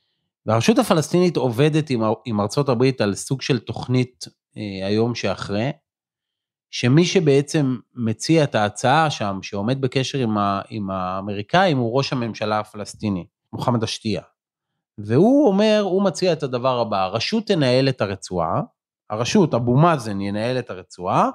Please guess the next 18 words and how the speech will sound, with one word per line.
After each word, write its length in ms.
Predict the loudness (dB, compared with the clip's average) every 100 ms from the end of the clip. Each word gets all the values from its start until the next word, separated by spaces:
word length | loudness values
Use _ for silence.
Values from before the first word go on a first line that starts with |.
| -10 _ _ _ -6
וחמאס 580 | -2 2 4 2 2
יהיה 200 | 2 2
שותף 400 | 2 -2 0 0 0
זוטר 460 | -6 -4 0 0
בשלטון. 560 | 0 -4 -4 -8 -8 -8 -12 _
אגב, 220 | 0 2
הוא 120 | 2
אמר 240 | 2 2 0
את 100 | 0
זה 240 | 0 0 -6 _ _ _ _ _ _
באופן 720 | -14 -2 0 2 0 0 -2
פומבי. 480 | 2 2 4 2 0 _ _ _ _
הוא 160 | 0 2
אמר, 220 | 4 2 -2 -14 _ _ _ _ _ _ _ _ _ _
"בואו, 380 | 4 6 6 -2 -8
השאיפה 580 | -6 -2 -2 2 2
של 180 | 2 0
ישראל 580 | 0 -2 0 2 2 0